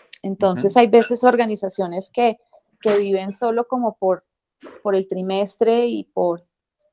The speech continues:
Speaker 1: eh, por resolver las crisis, em, y hay veces no permiten, no permitimos a nivel individual y colectivo espacios de reflexión más allá de lo inmediato,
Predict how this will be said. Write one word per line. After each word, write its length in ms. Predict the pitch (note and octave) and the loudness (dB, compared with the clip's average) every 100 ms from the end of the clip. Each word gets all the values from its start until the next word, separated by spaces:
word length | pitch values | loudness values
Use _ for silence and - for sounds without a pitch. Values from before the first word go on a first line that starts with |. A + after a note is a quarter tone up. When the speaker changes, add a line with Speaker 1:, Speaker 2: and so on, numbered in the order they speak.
| - - - - _ _ _ | -20 -18 -18 -18 _ _ _
Speaker 1:
eh, 280 | F#3+ F#3+ F3+ E3+ - | -14 -14 -14 -18 -8
por 100 | G3+ | -4
resolver 380 | F3+ F#3 F#3 F3 | 0 4 6 4
las 160 | G3 | 0
crisis, 600 | - A#3 A#3+ A#3 A3+ A3+ - - - _ _ _ _ _ _ _ _ | -2 -2 -2 -2 -6 -6 -12 -20 -20 _ _ _ _ _ _ _ _
em, 640 | - G3+ G3 F#3 F3+ E3+ E3+ _ _ _ | -4 0 0 -2 -8 -12 -16 _ _ _
y 140 | - B3 | 4 8
hay 180 | G#3+ A3 | 8 4
veces 320 | A3 A3 A#3+ | 0 0 -2
no 400 | B3 A#3+ B3 B3 | 0 0 -2 -2
permiten, 880 | C4 B3+ C4 C4 - B3 A#3+ B3+ A#3+ _ _ _ _ _ _ _ _ _ _ - | -4 -4 -6 -8 -6 -6 -4 -8 -10 _ _ _ _ _ _ _ _ _ _ -4
no 160 | A#3 | 0
permitimos 720 | A#3+ C#4 A#3 B3+ F3 C#3+ - _ _ | 2 0 0 -4 -6 -10 -20 _ _
a 80 | G3+ | -2
nivel 240 | G#3 F#3 | 0 0
individual 560 | G#3 A#3 A3 F#3 E3+ F3+ | 0 -2 0 2 2 0
y 120 | G#3+ | -12
colectivo 580 | - A3 F#3+ - F#3+ F#3+ | -8 -8 -8 -8 -6 -6
espacios 640 | G3+ - G3+ F#3+ G#3 G3+ | -10 2 2 2 -6 -6
de 360 | A#3 A3+ G3 - _ _ _ _ | -4 -2 -4 -10 _ _ _ _
reflexión 760 | - A3 G#3+ F#3 - A3 G#3+ G3 | 0 0 0 -8 -8 -2 -2 0
más 220 | G#3 G#3+ | -4 -4
allá 360 | A#3+ A3 A3 G#3+ | -2 2 4 2
de 200 | A3+ A#3 | -2 -6
lo 100 | A#3 | -6
inmediato, 600 | A3 F#3+ E3 G3 F3 - | -10 -12 -8 -4 -6 -8